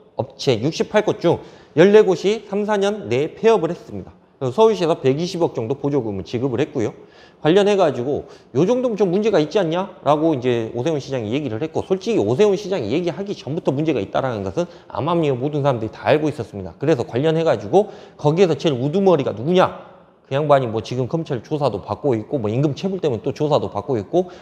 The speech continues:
그다음에 뭐 국회의원하고 뭐 청탁 뭐 이런 것 때문에 또 조사도 받고 있다라는 것은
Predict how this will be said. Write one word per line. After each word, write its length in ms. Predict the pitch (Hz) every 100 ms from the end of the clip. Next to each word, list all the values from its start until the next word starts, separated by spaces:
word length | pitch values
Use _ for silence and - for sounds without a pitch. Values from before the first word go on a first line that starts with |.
| -
그다음에 260 | 143 127
뭐 220 | 104 104
국회의원하고 580 | - 117 190 185 147 113
뭐 240 | 110 120 104
청탁 300 | 175 - 131
뭐 160 | 110
이런 160 | 107 147
것 220 | 143 -
때문에 240 | 151 127 -
또 80 | -
조사도 360 | 143 143 107
받고 240 | - 92 135
있다라는 560 | 101 120 120 110 107
것은 280 | 104 131 208